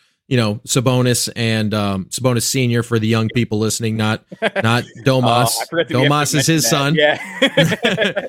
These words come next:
Speaker 2: <laughs>
Speaker 1: <laughs> Don't, sorry for the younger guys, but,
Speaker 2: Yeah.
Speaker 1: uh, his dad, w-, I think I was in high school when he came, you know, when he
Speaker 2: Yeah.
Speaker 1: came over. Amazing. He was past his prime. If he had come in his
Speaker 2: Mm-hmm.
Speaker 1: prime, we might be talking to him as maybe the greatest player ever by the time he was done with it. I,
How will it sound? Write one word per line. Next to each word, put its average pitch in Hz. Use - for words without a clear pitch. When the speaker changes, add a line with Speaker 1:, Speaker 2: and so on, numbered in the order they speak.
Speaker 2:
<laughs> -
Speaker 1:
<laughs> -
Don't, 165
sorry 175
for 165
the 160
younger 160
guys, 131
but, 123
Speaker 2:
Yeah. 123
Speaker 1:
uh, 123
his 135
dad, 165
w-, 139
I 123
think 151
I 123
was 120
in 117
high 123
school 117
when 120
he 113
came, 110
you 123
know, 110
when 120
he 123
Speaker 2:
Yeah. 107
Speaker 1:
came 113
over. 110
Amazing. 131
He 156
was 139
past 156
his 127
prime. 160
If 131
he 170
had 156
come 160
in 143
his 123
Speaker 2:
Mm-hmm. -
Speaker 1:
prime, 151
we 156
might 156
be 135
talking 139
to 131
him 135
as 120
maybe 127
the 120
greatest 120
player 117
ever 107
by 107
the 107
time 117
he 110
was 101
done 110
with 101
it. 95
I, 120